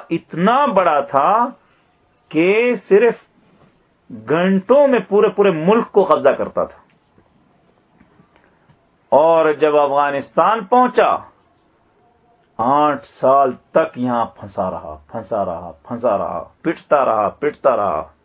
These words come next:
اور مٹتا رہا، مٹتا رہا، آخر مٹ گیا۔ اور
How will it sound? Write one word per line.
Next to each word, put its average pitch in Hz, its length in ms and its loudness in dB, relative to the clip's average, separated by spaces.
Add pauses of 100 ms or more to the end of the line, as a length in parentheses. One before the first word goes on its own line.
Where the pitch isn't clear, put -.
(420)
اور 147 240 0
مٹتا 151 580 -2
رہا، 127 260 0
مٹتا 127 460 -2
رہا، 92 280 -4
آخر 117 300 -2
مٹ 101 280 -12
گیا۔ - 120 -16 (1900)
اور 151 360 2